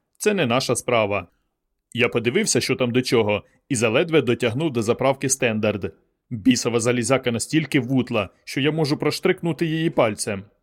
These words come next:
Фергюсон запаркував Б'юїк навпроти великої білої багатоповерхівки, де жила Шарлотта. Він не одразу впізнав будинок. Відтоді, коли він востаннє бачив його місяць тому,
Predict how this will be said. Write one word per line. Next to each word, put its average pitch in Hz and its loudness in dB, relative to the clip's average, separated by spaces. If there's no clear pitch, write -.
Фергюсон 127 2
запаркував 131 0
Б'юїк 131 2
навпроти 135 0
великої 113 0
білої 127 2
багатоповерхівки, 120 0
де 104 2
жила 107 0
Шарлотта. 107 0
Він 139 0
не 160 2
одразу 165 4
впізнав 110 0
будинок. 104 0
Відтоді, 117 0
коли 113 0
він 110 0
востаннє 113 2
бачив 117 -2
його 110 0
місяць 117 -2
тому, 143 0